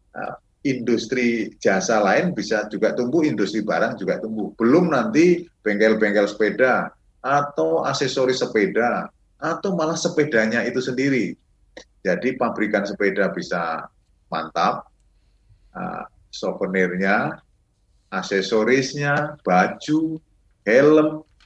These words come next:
itu kan industri. Itu baru contoh di Sumatera Barat, misalnya Tour de Singkarak. Misalnya tadi saya sebut, misalnya di Kepulauan Riau ada namanya,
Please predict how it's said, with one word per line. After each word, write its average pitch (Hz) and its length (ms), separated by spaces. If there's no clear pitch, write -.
itu 143 320
kan 160 160
industri. 110 480
Itu - 160
baru 110 320
contoh 135 640
di 110 160
Sumatera 107 480
Barat, 98 400
misalnya 101 560
Tour 107 160
de - 80
Singkarak. 85 720
Misalnya 139 400
tadi 151 240
saya 156 240
sebut, 156 400
misalnya 151 400
di 135 80
Kepulauan 143 480
Riau 156 400
ada 139 400
namanya, 139 880